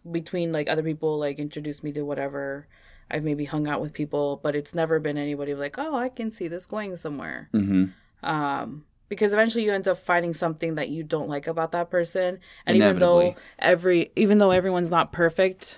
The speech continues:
Speaker 1: I told myself that I'm not gonna settle for less anymore after all of my failed relationships.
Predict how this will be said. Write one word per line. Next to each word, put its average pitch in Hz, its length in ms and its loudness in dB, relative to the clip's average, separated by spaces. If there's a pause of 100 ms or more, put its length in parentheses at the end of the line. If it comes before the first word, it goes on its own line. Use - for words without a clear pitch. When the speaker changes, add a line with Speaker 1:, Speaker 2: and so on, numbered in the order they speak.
Speaker 1:
I 175 520 0
told 180 180 0
myself 165 360 -2
that 165 120 -2
I'm 160 140 -4
not 147 180 -4
gonna 156 160 -6
settle 147 240 -6
for 165 220 0
less 147 560 -2 (400)
anymore 151 440 0
after 143 300 -4
all 139 160 -2
of 135 80 -4
my - 140 -8
failed - 220 -8
relationships. - 520 -12